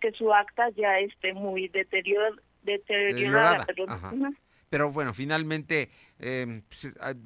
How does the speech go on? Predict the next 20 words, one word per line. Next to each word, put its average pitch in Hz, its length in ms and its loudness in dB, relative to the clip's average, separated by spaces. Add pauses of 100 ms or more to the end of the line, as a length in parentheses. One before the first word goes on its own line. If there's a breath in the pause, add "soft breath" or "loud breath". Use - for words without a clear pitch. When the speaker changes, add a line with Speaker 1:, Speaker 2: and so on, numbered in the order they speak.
(100)
Speaker 2:
todos 160 240 0
traemos, 143 480 -4
tenemos 135 320 -6
un 131 100 -4
acta 127 160 -4
de 123 80 -2
nacimiento 156 680 -4 (300 soft breath)
y 120 240 -2
en 120 80 -2
este 139 240 -6
caso, 139 560 0 (260 soft breath)
eh, 113 60 -14 (300)
procede 151 420 -4
siempre 139 320 -8
y 117 60 -8
cuando 143 500 -4
esté, 127 380 -6
eh, 110 600 -4 (380 loud breath)
Speaker 1:
En 233 100 4
buenas 262 220 2